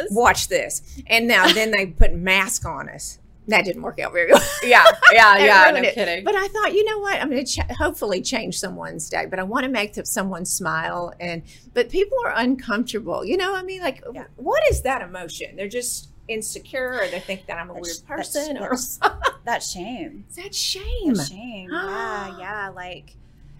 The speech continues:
Speaker 1: not being able to show your spirit and your smile and your joy. I mean, because it's also very vulnerable to be happy and to be open. You know, when you're happy, somebody can just, like, stab you in the heart 'cause you have no protective gear on.
Speaker 2: Right.
Speaker 1: And we do this emotionally 'cause I, we're not,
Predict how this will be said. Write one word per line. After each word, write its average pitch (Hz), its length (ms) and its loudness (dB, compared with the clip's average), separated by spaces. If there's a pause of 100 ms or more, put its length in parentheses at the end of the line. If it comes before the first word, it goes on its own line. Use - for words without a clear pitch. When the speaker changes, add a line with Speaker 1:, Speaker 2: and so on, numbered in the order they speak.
(160)
Speaker 1:
not 180 240 -4
being 190 120 -10
able 185 120 -14
to 180 60 -16
show 175 220 -10
your 175 120 -14
spirit 170 420 -12
and - 100 -16
your 165 80 -10
smile 165 480 -10
and 170 120 -6
your 160 100 -6
joy. 160 440 -8
I 180 40 -8
mean, 185 140 -12
because 202 220 -14
it's - 240 -10
also 240 240 -10
very 220 240 -6
vulnerable 185 680 -6
to - 160 -14
be 170 120 -12
happy 165 480 -12
and 175 100 -8
to 165 80 -14
be 165 240 -14
open. 165 560 -8
You 165 80 -8
know, 165 160 -6
when 175 120 -8
you're 220 80 -6
happy, 196 680 -6 (280)
somebody 226 300 -4
can 190 280 -10
just, - 200 -8
like, - 200 -6
stab 185 400 -4
you 180 140 -10
in 160 100 -6
the 156 80 -6
heart 175 440 -4
'cause 175 140 -12
you 165 80 -14
have 156 100 -10
no 156 200 -2
protective 165 600 -16
gear 170 280 -12
on. 165 240 -10
Speaker 2:
Right. 165 560 -10 (400)
Speaker 1:
And 165 240 0
we 196 60 0
do 247 120 0
this 277 180 0
emotionally 208 720 -2
'cause 180 180 -14
I, 170 120 0
we're 180 100 -10
not, 196 240 -4